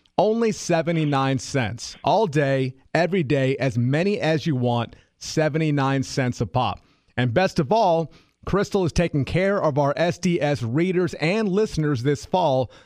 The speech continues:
Just text S D S to three seven seven nine three. Right now, you're gonna get two free Crystals and a drink. So you've got free Crystals, you've got seventy-nine cent Crystals. I guarantee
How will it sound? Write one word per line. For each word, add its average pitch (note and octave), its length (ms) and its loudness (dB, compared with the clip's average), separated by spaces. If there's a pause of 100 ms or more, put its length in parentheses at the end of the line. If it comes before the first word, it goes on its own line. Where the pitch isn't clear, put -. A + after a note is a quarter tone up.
(140)
Just - 280 0
text F3 340 0 (100)
S G#3 280 0
D F3+ 520 -2
S B2 520 -2 (300)
to D3 140 0
three D#3+ 420 0
seven F3 440 -2
seven C#3+ 480 0
nine C#3+ 380 0
three. C#3 440 -2 (360)
Right E3 280 0
now, D#3+ 440 0 (380)
you're F3 140 4
gonna F3 180 2
get C#3+ 220 0
two G#3+ 280 0
free F#3 260 0
Crystals F3 640 -2
and D3 320 0
a C#3 60 0
drink. A2+ 480 -4 (480)
So - 160 0
you've F#3+ 180 0
got F#3 220 0
free A3+ 280 0
Crystals, D3+ 600 -2
you've D#3 100 0
got C#3+ 160 0
seventy-nine F3 800 0
cent E3 320 -2
Crystals. E3 640 -2
I D3 160 2
guarantee E3 880 0